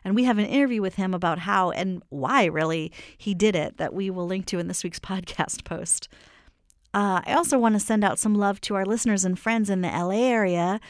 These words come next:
who are being affected by these massive wildfires right now. Stay safe. We love you guys. Finally, next Monday, we'll have my final in the trio of episodes from Doc N Y C on our interview podcast. Um, this one's really exciting.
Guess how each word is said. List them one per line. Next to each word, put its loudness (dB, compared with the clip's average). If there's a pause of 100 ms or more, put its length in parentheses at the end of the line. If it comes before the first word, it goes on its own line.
(200)
who -2
are 0
being -2
affected -6
by -2
these -8
massive -4
wildfires -4
right -6
now. -6
Stay -6
safe. -2
We -4
love -2
you -6
guys. -6 (680)
Finally, 2
next 2
Monday, 0
we'll -2
have 0
my 2
final 0
in 0
the -2
trio 0
of 0
episodes -4
from -6
Doc -2
N -6
Y -4
C 0
on 0
our 0
interview -2
podcast. -6 (480)
Um, -2 (180)
this -4
one's 0
really 0
exciting. -4